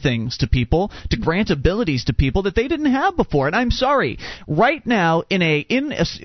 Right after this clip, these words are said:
what, if there is a state in America, and I'm sure there's a handful of them that don't have these smoking bans, in one of the areas of this country where business owners still have the ability to decide for themselves what goes on in their business,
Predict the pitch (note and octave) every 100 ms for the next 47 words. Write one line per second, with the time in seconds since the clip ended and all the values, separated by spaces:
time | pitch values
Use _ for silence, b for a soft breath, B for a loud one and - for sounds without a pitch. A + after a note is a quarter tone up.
0 | C#3+ E3+ - B3+ B3+ D#3+ B3 G#3+ - G3+
1 | D#3 C3+ B2 A#2+ A#2 C#3+ C#3 D3 F#3+ D3
2 | C3+ C#3 C#3+ A#2+ A#2+ A#2+ C3 B2+ D3 C#3+
3 | C#3+ C3+ B2 A#2 - C3 B2+ A2 G#2 C#2+
4 | C#3+ - B B F#3 G#3 C#4 C#4+ F#3 G3+
5 | G3+ F#3+ E3+ D#3+ - D#3 C3 C3 B2 C3+
6 | C3 C3 B B - _ - - G#3 A#3
7 | A#3 G3+ D#3 D3 C#3 - G3+ G#3+ G#3 F#3
8 | F3 D3+ E3+ E3+ E3+ - D3+ C#3 C#3+ D3
9 | D3+ C3+ B2 D3 C#3+ D3+ D#3 D#3+ - D3+
10 | D3+ D3+ D#3 D3+ E3 D#3+ F#3 -